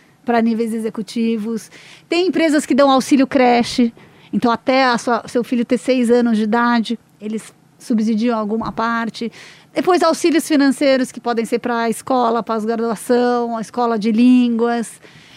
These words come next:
É, ixi, aqui eu posso,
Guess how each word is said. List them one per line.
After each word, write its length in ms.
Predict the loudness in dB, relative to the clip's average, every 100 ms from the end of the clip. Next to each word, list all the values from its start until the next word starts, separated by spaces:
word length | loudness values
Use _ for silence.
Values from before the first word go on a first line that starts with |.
| -10
É, 640 | -2 0 0 -2 -4 0 0
ixi, 260 | 0 -4 -4
aqui 260 | -4 -4 -2
eu 120 | -2
posso, 640 | -2 -2 -2 -4 -2 -2